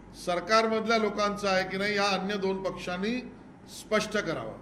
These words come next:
आज तर अजून एक हास्यास्पद विधान त्यांनी केलं. भ्रष्टाचाराची नवीन व्याख्या माननीय नवाब मलिक साहेबांनी घोषित केली.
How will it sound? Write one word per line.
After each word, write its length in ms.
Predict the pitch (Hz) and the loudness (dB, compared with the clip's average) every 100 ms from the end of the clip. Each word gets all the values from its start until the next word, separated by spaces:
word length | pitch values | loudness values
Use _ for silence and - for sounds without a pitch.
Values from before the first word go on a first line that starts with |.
| - - - - - - - - - - - - - - - - - - - - - | -16 -20 -20 -20 -20 -20 -20 -20 -20 -20 -20 -20 -20 -20 -20 -20 -20 -20 -20 -20 -6
आज 340 | 135 190 196 202 | 0 2 2 2
तर 120 | 214 | 2
अजून 280 | 190 190 214 | 4 2 2
एक 100 | 214 | 2
हास्यास्पद 680 | 160 165 - 208 202 214 208 | 0 -4 0 2 2 -2 -2
विधान 340 | 190 202 196 | 0 0 0
त्यांनी 200 | 190 196 | 0 -2
केलं. 300 | 175 156 139 - - - - - - - - - - - - - - - - - - - - - - - - - - - - - - - - - - - - - - - - - - | -2 -2 -4 -10 -16 -18 -20 -20 -20 -20 -20 -20 -20 -20 -20 -20 -20 -20 -20 -20 -20 -20 -20 -20 -20 -20 -20 -20 -20 -20 -20 -20 -20 -20 -20 -20 -18 -16 -16 -18 -20 -20 -20 -20 -10
भ्रष्टाचाराची 1000 | 151 170 - 214 214 208 196 196 196 214 | -4 -2 4 6 6 4 4 4 2 -2
नवीन 440 | 220 190 190 247 247 | -2 0 2 2 4
व्याख्या 480 | 208 190 196 214 226 | 4 4 0 0 2
माननीय 440 | 202 196 202 214 | 0 0 0 0
नवाब 320 | 190 180 175 | 0 0 0
मलिक 180 | 180 180 | 0 -2
साहेबांनी 380 | - 160 165 170 | -2 -4 -2 -4
घोषित 300 | 143 139 143 | -6 -8 -10
केली. 260 | - 98 | -12 -14